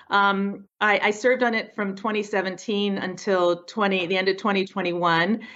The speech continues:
And our job was to look at civil wars outside the United States, look at all countries around the world, and come up with a predictive model for where, um,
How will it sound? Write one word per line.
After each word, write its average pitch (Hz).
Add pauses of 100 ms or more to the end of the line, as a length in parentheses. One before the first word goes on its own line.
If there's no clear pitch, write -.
(140)
And 254
our 254
job 311
was 269
to 262
look 240
at 214
civil 240
wars 220
outside 190
the 180
United 147
States, 135
look 240
at 247
all 269
countries 240
around 185
the 247
world, 160 (380)
and 233
come 320
up 349
with 311
a 254
predictive 269
model 202
for 220
where, 208 (800)
um, 220